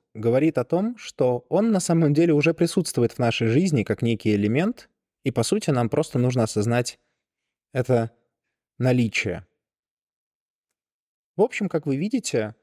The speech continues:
в зависимости от того, какой глагол используется, таков и подход к работе со смыслом.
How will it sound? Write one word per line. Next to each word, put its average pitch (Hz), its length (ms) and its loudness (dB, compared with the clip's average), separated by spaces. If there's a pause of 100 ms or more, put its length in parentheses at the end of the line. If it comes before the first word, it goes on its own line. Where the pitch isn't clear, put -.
(260)
в - 20 -12
зависимости 156 540 -2
от 147 160 -4
того, 156 260 0
какой - 320 -2
глагол 131 580 0 (160)
используется, 135 1000 -4 (560)
таков 202 540 -2
и 147 200 -2
подход - 580 -2 (360)
к 156 260 0 (140)
работе 127 360 -2
со 127 140 -2
смыслом. 101 580 -6